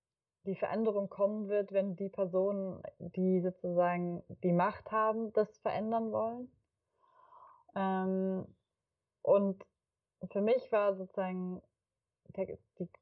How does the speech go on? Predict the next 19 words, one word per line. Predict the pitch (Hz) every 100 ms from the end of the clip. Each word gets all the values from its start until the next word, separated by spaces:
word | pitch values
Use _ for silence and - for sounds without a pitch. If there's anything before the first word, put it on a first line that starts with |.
| -
die | 175
große, | 165 180 196 190 - 180 170 170 170 _ _ - _ _ _ _ _ _ _ _ _ _ _ -
vielleicht | 185 185 - _ 196
was | 185
ich | 202 - _ - -
besonders | 170 208 214
in | 202
den | 185
letzten | 196 - 202 -
zwei, | - 196
drei | 185 180
Jahren | 180 202 214 175
extrem | 175 - 190 180
gelernt | 180 180 175 175
habe, | 180 175
war | 180 180
zu | 175
sehen, | 175 185 185
dass, | 185